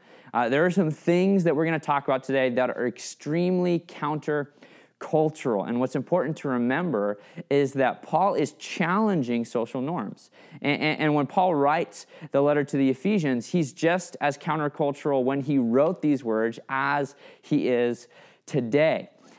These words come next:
And, uh, th-, the issues we're talking about today, really, I would say they are, you know, tier two issues or tier three issues, that they are important. But if you disagree with me, the interpretation that I share with you today,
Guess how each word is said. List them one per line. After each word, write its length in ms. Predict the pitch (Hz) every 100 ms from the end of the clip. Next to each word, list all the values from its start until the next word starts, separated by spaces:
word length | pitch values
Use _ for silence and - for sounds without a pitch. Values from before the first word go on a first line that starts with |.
| _
And, 440 | 131 135 135 127 127
uh, 160 | 123
th-, 220 | 113 147 -
the 300 | 143 175 185
issues 260 | 233 233
we're 80 | 202
talking 240 | - 202 190
about 160 | 147
today, 180 | 151 151
really, 260 | 165 233 190
I 200 | 131 170
would 140 | 151
say 260 | - 143 143
they 180 | 139
are, 340 | 104 135 131 - -
you 80 | 160
know, 120 | 127
tier 420 | 110 - 180 156
two 480 | - - 156 151 160
issues 360 | 113 160 180 151
or 60 |
tier 240 | 123 - 135
three 300 | 131 131 135
issues, 340 | 143 170 185
that 160 | 143 110
they 80 | 151
are 160 | 135
important. 640 | 113 - 202 - 120 117 - - 170 -
But 240 | 147 139 -
if 240 | 190 190
you 100 | 208
disagree 540 | 175 190 190 160 160 151
with 180 | 120
me, 300 | 131 156 170
the 100 | 160
interpretation 720 | 120 - 139 135 139 135 139
that 80 | 127
I 100 | 120
share 220 | 120 131 120
with 140 | 117
you 80 | 110
today, 420 | 113 113 127